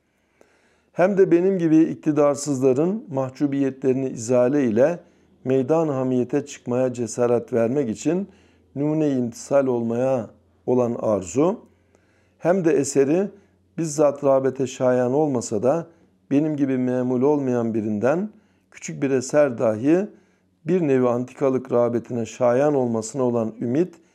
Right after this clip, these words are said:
beni eser yazmaya cesaret vermişlerdir. Burada üç noktaya dikkat çekti. Bunlardan birincisi, şu dünyada her şey fani ama bir eser yazılırsa o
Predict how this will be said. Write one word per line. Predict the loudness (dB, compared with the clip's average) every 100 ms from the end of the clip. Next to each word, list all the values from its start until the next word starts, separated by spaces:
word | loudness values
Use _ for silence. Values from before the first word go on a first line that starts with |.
| _ _ _ 0
beni | 2 2 0 -2 -8 _ -8
eser | -8 0 2 2
yazmaya | 2 0 0 -2 0 0 -2 -10 _
cesaret | -8 -6 0 2 0 -4
vermişlerdir. | -8 -8 -10 -12 -10 -10 -12 -20 -20 _ _ _ _ _ _ -2
Burada | 0 2 0 0
üç | -8 -6
noktaya | -2 -2 0 2 2 0 -8
dikkat | -14 -10 -10 -10
çekti. | -10 -14 -6 -4 -4 -10 _ _ _ _ -4
Bunlardan | 0 0 2 0 0
birincisi, | -2 -2 -4 -6 -4 -4 -4 -14 _ _ _ _ _
şu | -8 -4
dünyada | -2 0 0 0 -2
her | -2 -4
şey | -4 -6
fani | -6 -8 -6 -4 -6 -6 _ _ _ _ -6
ama | -2 0 -2 -6
bir | -8 -8
eser | -4 0 0
yazılırsa | 0 -4 -4 -6 -6 -2 -4 -4 -12 _ _ -6
o | -2 -2 -6